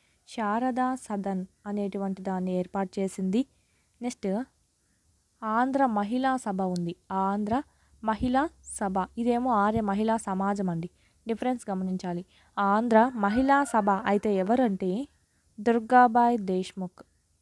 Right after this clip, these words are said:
ఆంధ్ర మహిళ కోపం వస్తే దుర్గాదేవి అయిపోతుందని చెప్పి ఆ రోజు హింట్ చెప్పాను ఆ వీడియోలో, దుర్గాబాయ్ దేశ్ముఖ్. దీంతో మనకి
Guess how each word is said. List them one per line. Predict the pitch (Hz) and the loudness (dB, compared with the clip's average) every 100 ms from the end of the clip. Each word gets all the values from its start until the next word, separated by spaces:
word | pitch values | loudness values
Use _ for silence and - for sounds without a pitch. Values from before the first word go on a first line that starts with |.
| _ - | _ -4
ఆంధ్ర | 202 208 214 | -2 0 2
మహిళ | 208 208 208 | 2 2 0
కోపం | - 208 202 208 | 0 0 0 -4
వస్తే | 202 208 | -6 -6
దుర్గాదేవి | 202 196 214 202 | -4 0 2 2
అయిపోతుందని | 196 185 196 190 185 185 | 2 0 -2 -2 -2 -2
చెప్పి | 190 196 190 | -4 -2 0
ఆ | 190 | 2
రోజు | 190 196 | 0 0
హింట్ | 196 185 | -2 -2
చెప్పాను | 196 - 190 | -4 -4 -2
ఆ | 190 185 | 0 2
వీడియోలో, | 185 185 185 220 294 - - _ | 0 0 2 2 0 -8 -20 _
దుర్గాబాయ్ | 208 208 202 214 208 202 214 349 _ _ _ _ _ _ 196 | -4 -4 0 0 2 0 -2 -2 _ _ _ _ _ _ -4
దేశ్ముఖ్. | 202 196 - 190 - - _ _ _ _ _ _ _ _ _ _ _ _ _ - | 0 0 -2 -8 -10 -20 _ _ _ _ _ _ _ _ _ _ _ _ _ -2
దీంతో | 233 220 220 | -2 2 0
మనకి | 202 196 214 196 | 0 -2 -2 -4